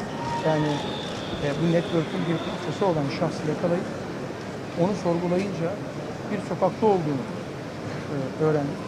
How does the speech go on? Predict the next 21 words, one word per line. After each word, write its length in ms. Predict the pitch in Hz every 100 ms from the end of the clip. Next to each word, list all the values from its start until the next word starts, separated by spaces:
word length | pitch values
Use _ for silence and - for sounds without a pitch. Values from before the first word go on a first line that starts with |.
| - - - - - 175
Ve 200 | 180 165 - 214
o 60 |
sokağa 360 | 214 170 175 160
yaptığımız 440 | 185 175 160 160 156 180
operasyon 420 | 180 160 - 151 -
çerçevesinde 640 | 175 - 160 143 147 143 151
de, 80 | 202 208 - - - - - 165
e, 40 | 151 143 -
kıskıvrak, 460 | - - 156 185
e, 460 | - - - - 165 151 147 - 202
o 60 |
evde, 340 | 175 156 156 202 202 - - - - - 160
e, 320 | 147 - 175
ele 80 | 185
geçirilmiş 520 | 165 - 156 185 165 165
oldu. 240 | 151 - 180 - - - 170 - - - -
E, 60 | 160 156 151 151 151 185
ve, 80 | 190 185 175 - - - - - - 160
e, 40 | 151 147 147 143 143 143 147 - - - - - - - -
onunla 280 | 175 214 196
beraber 360 | 180 165 175